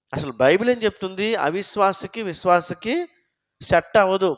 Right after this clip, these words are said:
పాలు లేదు, పొత్తు లేదు అని చెప్పేస్తే, మనం కొన్నిసార్లు ఏం చేస్తాము? ఆ వ్యక్తి రక్షణ కోసం మనం త్యాగం చేస్తాము,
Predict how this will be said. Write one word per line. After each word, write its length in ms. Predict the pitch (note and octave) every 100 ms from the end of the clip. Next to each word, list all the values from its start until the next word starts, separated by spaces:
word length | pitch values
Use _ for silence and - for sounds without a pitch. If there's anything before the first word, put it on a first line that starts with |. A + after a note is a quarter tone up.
| D3
పాలు 240 | D3 F#3
లేదు, 340 | F3+ F3 F3 D3
పొత్తు 400 | D#3 D#3+ - G3
లేదు 440 | D#3 F3+ F3+ C#3 - _ _ _ _ _
అని 140 | C#3+ E3 E3
చెప్పేస్తే, 720 | F3 F#3+ F3+ C#3+ A#2+ D3+ F#3 _ _ _ D#3
మనం 140 | E3+
కొన్నిసార్లు 480 | F3+ F#3 G3 G#3+ F#3
ఏం 100 | G3
చేస్తాము? 540 | F#3+ F3 - D#3+ D#3+
ఆ 180 | C#3+ E3
వ్యక్తి 340 | F3+ F#3 -
రక్షణ 360 | G#3+ F#3 - G3
కోసం 400 | G3 F#3+ G3 F#3
మనం 260 | E3 F3+ F#3+
త్యాగం 380 | F3+ E3+ F3 E3+
చేస్తాము, 580 | C#3 - A#2+ A2+ C3